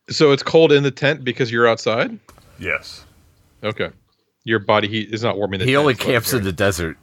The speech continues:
Speaker 2: I only camp in the desert. That's what I've been told.
Speaker 1: <laughs> And you camp outside your tent,
Speaker 2: I've been
Speaker 1: apparently.
Speaker 2: told by top sources, yes.
Speaker 3: Yeah,
Speaker 2: Just
Speaker 3: this
Speaker 2: right outside of it.
Speaker 3: this just did.
Speaker 2: I don't understand much. I camp out in the desert, and I sleep just outside my tent.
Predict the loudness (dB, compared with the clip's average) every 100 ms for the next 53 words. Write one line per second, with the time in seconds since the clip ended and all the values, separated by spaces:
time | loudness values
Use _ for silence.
0 | _ -2 0 0 -4 -4 -4 -6 -8 -2
1 | -4 -4 -10 -14 -10 -8 -4 0 0 -2
2 | -4 -4 -4 -12 -20 -20 -20 -20 -20 -6
3 | 0 2 2 -2 -6 -10 -16 -14 -14 -14
4 | -18 -20 -20 -20 -20 -20 -20 -18 -16 -16
5 | -20 -14 -4 0 0 2 0 2 0 0
6 | -2 -4 -6 -8 -4 -4 -4 -2 0 2
7 | 0 -2 -2 -2 -2 -6 -8 -8 -12 -4
8 | -4 -4 -4 0 0 0 -2 0 0 2
9 | 0 -2 -4 -4 -10 -20 _ _ _ _
10 | _ _ _ -2 -2 0 0 0 2 2
11 | 0 -10 -6 -2 0 2 0 -2 -2 -2
12 | -2 0 -2 -4 -4 -2 -2 -2 -4 0
13 | 0 0 -2 -2 -2 -4 -6 -4 -4 -4
14 | -4 -4 -6 2 2 2 -2 -2 -10 -12
15 | -14 -14